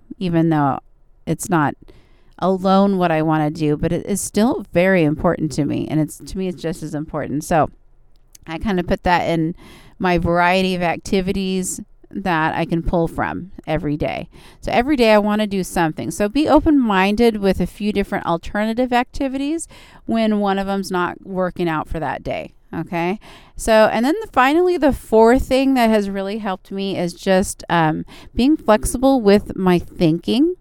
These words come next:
Like, I used to feel like I had to feel a certain way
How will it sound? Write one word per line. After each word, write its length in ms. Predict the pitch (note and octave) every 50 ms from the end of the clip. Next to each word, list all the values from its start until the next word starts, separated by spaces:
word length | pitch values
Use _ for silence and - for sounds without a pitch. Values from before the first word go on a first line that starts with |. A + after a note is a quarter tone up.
| _ - - - - - - - -
Like, 180 | - G#3+ G#3+ -
I 60 | A#3
used 260 | B3 B3+ D4+ - -
to 100 | E4 D4+
feel 360 | - - - B3 B3 A#3+ A#3
like 480 | A3+ A3+ A3 G#3+ G#3 G#3 G3+ G3 - - - - - -
I 120 | - F#3+ G#3
had 280 | G3+ G3+ G#3 G#3 A#3 -
to 100 | D4+ C#4
feel 580 | - - - - A3+ A3 A3 A3 G#3+ G#3+ G#3
a 120 | - E3+ E3
certain 540 | - - - - G#3 - - - A3 G#3+
way 500 | F#3 F3 F3 E3 E3 E3 E3 E3 E3 D#3+